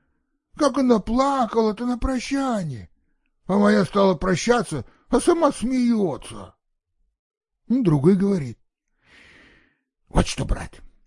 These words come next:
теперь жёны нас проводили, оборотимся-ка назад. Таким образом, да посмотрим,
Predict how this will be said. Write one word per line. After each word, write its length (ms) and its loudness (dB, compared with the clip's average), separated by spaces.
теперь 540 2
жёны 600 4
нас 240 -2
проводили, 760 0
оборотимся-ка 840 0
назад. 560 -2
Таким 300 2
образом, 400 4
да 100 6
посмотрим, 600 0